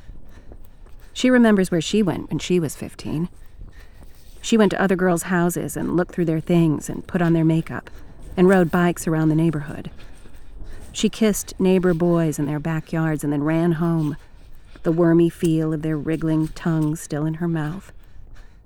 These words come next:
She wonders if Lydia and Marva kiss. She's trying to be tolerant. It's two thousand eighteen, after all.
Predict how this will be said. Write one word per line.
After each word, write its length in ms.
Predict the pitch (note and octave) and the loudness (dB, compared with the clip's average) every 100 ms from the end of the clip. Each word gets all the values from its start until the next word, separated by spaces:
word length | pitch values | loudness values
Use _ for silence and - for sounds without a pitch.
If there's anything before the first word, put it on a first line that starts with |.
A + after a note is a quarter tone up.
| - - - - - - - - - - - | -20 -20 -20 -20 -20 -20 -20 -20 -20 -20 -6
She 180 | - | 0
wonders 360 | D#3+ E3 D#3+ D#3 | 4 4 4 2
if 120 | D3+ | -2
Lydia 420 | E3 F3+ E3 D3+ - | 2 2 2 0 0
and 140 | D3+ | 0
Marva 480 | D#3+ F3 E3+ C3+ - - | 2 2 0 -4 -12 -16
kiss. 420 | - - - - - - - - - - - - - - - - _ _ _ _ | -14 -12 -12 -14 -16 -20 -20 -20 -20 -20 -20 -20 -20 -20 -20 -20 _ _ _ _
She's 240 | - F3 - | -4 -2 0
trying 400 | - G#3+ G#3+ G#3 | 2 4 4 4
to 80 | |
be 100 | F#3 | 0
tolerant. 560 | F#3 E3+ D#3+ C#3 A#2+ - _ _ | 0 -2 -4 -4 -6 -10 _ _
It's 180 | F#3 - | -6 -4
two 160 | - G3+ | -4 -2
thousand 400 | F#3 D#3 D3 - | 0 0 0 -2
eighteen, 520 | D3+ - - E3 C3+ | -4 -6 -4 -4 -4
after 320 | E2 - - | -8 -12 -16
all. 240 | - F3+ | -12 -10